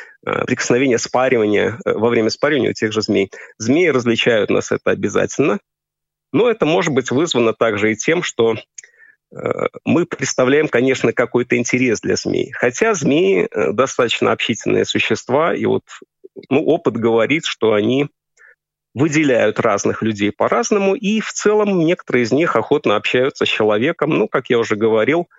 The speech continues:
с целью получения новой информации тоже. Поскольку, ну, всем живым существам нужно получение новой информации, то есть, э, депривация от новой информации, она угнетает почти все существа.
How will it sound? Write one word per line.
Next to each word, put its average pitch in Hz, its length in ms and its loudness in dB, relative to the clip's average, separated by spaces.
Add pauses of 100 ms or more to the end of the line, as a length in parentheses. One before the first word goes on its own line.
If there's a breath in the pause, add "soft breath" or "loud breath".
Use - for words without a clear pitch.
(320 soft breath)
с - 120 -8
целью 165 320 0
получения 131 480 0
новой 131 240 2
информации 127 580 -2
тоже. - 420 0 (840 loud breath)
Поскольку, 170 540 0
ну, 220 140 2
всем 180 260 0
живым 117 240 0
существам - 520 -2
нужно 147 380 0 (120)
получение 123 420 0
новой 127 220 2
информации, 113 640 -2
то - 80 -6
есть, - 400 -8
э, 95 220 0 (160)
депривация 123 760 0
от - 100 -2
новой 110 200 2
информации, 180 520 -2
она 139 140 0
угнетает 139 480 0
почти - 240 -2
все 123 200 0
существа. - 480 -8